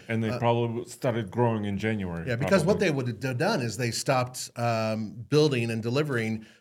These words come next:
Speaker 2: their old pickup,
Speaker 1: Yeah.
Speaker 2: and, and, you know, we're switching over to this new one, so there's a gap, which makes total sense. And I'm not giving them an excuse. There's no reason to with that number.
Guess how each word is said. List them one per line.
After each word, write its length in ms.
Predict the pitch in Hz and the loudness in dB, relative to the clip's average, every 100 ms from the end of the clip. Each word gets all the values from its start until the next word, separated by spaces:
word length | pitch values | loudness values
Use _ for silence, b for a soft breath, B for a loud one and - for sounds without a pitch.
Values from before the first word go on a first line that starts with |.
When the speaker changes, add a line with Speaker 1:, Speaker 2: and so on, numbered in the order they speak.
| - | -4
Speaker 2:
their 180 | 120 120 | -2 0
old 360 | 123 117 - | 2 0 -2
pickup, 420 | - 196 123 110 135 | -2 0 0 0 2
Speaker 1:
Yeah. 180 | 147 | 2
Speaker 2:
and, 100 | 113 | 2
and, 260 | 117 120 123 | 0 -2 -2
you 60 | 123 | -2
know, 60 | |
we're 100 | 110 | -2
switching 300 | 110 139 123 | -2 -4 -4
over 140 | 123 110 | -4 -4
to 100 | 104 | -4
this 220 | 107 - | -6 -4
new 100 | 156 | 0
one, 180 | 147 113 | 0 0
so 120 | 139 | -2
there's 160 | 120 107 | -2 -2
a 60 | 113 | -2
gap, 420 | 131 131 - - | 0 0 -2 -12
which 220 | 143 147 214 | -6 -4 -2
makes 180 | 220 214 | -2 -2
total 180 | 165 | -2
sense. 200 | 147 147 | -2 -2
And 60 | 131 | 0
I'm 40 | 151 | 2
not 140 | 240 | 2
giving 220 | 254 202 180 | 2 0 2
them 220 | 170 139 | 0 0
an 160 | 123 | -2
excuse. 640 | 113 - - 262 135 123 - B B - | -4 -6 -2 0 2 0 -4 B B -6
There's 160 | 269 | 2
no 100 | 262 | 2
reason 540 | 190 240 262 240 196 151 | 2 2 0 2 2 0
to 200 | 156 135 | 0 0
with 200 | 127 123 | -2 -2
that 220 | 156 156 131 | -2 -2 -2
number. 320 | 123 117 | -2 -2